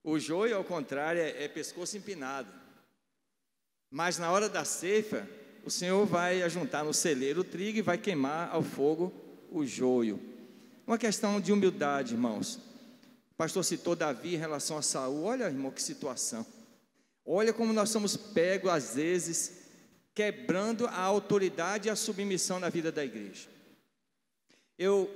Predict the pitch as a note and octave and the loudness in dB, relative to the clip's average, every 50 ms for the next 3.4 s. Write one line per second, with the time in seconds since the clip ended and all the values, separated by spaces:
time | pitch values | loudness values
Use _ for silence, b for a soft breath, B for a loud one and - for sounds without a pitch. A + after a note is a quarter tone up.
0 | - - D#3+ E3+ F3+ E3 E3+ F3 E3 - G3 F#3 E3+ - F3 F3 E3+ D#3 - F3 | -6 -4 -2 -2 -2 -2 -4 -4 -4 -2 -6 -6 -6 -4 -4 -2 -2 -2 -2 -4
1 | E3+ - E3+ D#3 D#3+ D3+ C3 A#2 C#3+ D#3 D3 - - - - F3 D#3 - - - | -4 -2 -4 -4 -2 -4 -4 -4 -4 -6 -6 -6 -8 -8 -6 -6 -6 -6 -4 -4
2 | E3+ D#3 D#3+ D#3 - - E3+ E3 D#3 C3+ D3 C#3+ C#3 D3+ D#3 C3 - A#2+ A#2+ A#2+ | -4 -4 -6 -8 -4 -4 -4 -2 -2 -4 -6 -4 -4 -2 -2 -2 -2 0 0 0
3 | A#2+ A2 G#2 G2 F2+ - - - | 0 -2 -4 -6 -6 -6 -8 -8